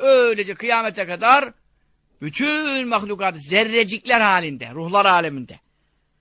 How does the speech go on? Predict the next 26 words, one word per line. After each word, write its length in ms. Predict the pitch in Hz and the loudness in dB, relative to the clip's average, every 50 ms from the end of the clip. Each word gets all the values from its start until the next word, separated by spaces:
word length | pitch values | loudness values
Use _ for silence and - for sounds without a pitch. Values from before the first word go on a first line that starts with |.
| _ _ _ _ _ _ - | _ _ _ _ _ _ -4
Ve 140 | 135 190 | 0 0
eşhedehum 600 | 226 214 - - 220 247 240 247 240 233 233 226 | 0 0 0 0 0 0 2 2 0 0 0 -2
ala 400 | 214 214 220 226 226 220 214 214 | 0 0 0 2 2 2 2 2
enfusihim. 520 | 208 196 202 254 233 185 190 185 160 147 - _ | 0 -4 -8 -14 -14 -10 -10 -10 -10 -10 -12 _
Onları 380 | 175 202 208 214 220 233 240 | -10 -8 0 0 0 0 0
kendi 380 | 185 233 208 214 214 226 240 226 | -2 -2 -2 -2 -4 -6 -6 -6
nefislerine, 520 | 220 202 196 190 - 208 196 196 196 180 | -6 -6 -8 -10 -8 -6 -6 -4 -4 -6
kendi 340 | 170 - 196 202 214 240 214 | -4 -4 -4 -4 -4 -6 -6
kendilerine 440 | 190 220 220 220 214 208 220 240 214 | -4 -4 -4 -2 -4 -6 -6 -6 -8
şahit 400 | - - 196 196 202 254 247 - | -6 0 2 4 4 2 0 -4
kıldı. 340 | - 190 156 123 117 113 - _ _ _ _ _ _ _ _ _ _ _ - | -10 -12 -12 -12 -14 -18 -20 _ _ _ _ _ _ _ _ _ _ _ -4
Ve 100 | 175 202 | -2 -2
sordu 320 | - 226 226 233 233 240 | 0 2 2 2 2 2
onlar, 220 | 262 254 233 214 - - | 0 2 2 0 0 0
elestü 520 | 185 208 254 294 247 - - 302 277 269 | 2 4 4 4 4 0 -4 -10 -10 -6
bi 100 | 254 233 | -4 -2
rabbikum. 500 | 226 208 185 180 175 151 - - - - _ _ _ _ _ _ | -2 -2 -2 -4 -12 -16 -16 -18 -20 -20 _ _ _ _ _ _
Ben 160 | - 214 233 247 | 2 2 2 2
sizin 300 | - 226 240 254 262 247 | -2 -6 -10 -10 -4 -2
Rabbiniz 460 | 247 247 214 208 247 254 254 214 202 | -2 -2 -2 -4 -8 -10 -10 -4 0
değil 240 | 269 302 339 349 349 | 2 4 4 2 0
miyim? 260 | 311 254 175 127 - _ _ _ _ _ _ _ _ _ _ _ | -2 -6 -8 -8 -12 _ _ _ _ _ _ _ _ _ _ _
Kâlû 560 | - 143 156 160 165 165 165 170 165 156 151 | -2 2 4 4 4 4 2 -2 -6 -6 -6
belâ. 440 | 156 151 151 143 143 139 127 120 123 - _ _ _ _ | -6 -6 -6 -8 -10 -10 -12 -14 -18 -20 _ _ _ _
Elbette 480 | - 254 339 349 359 339 - - 294 269 | 2 2 2 4 2 0 2 2 4 4
Rabbimizdin 680 | 240 220 202 196 208 196 185 165 170 180 160 143 - | 6 4 4 2 -6 -10 -10 -14 -16 -16 -16 -18 -18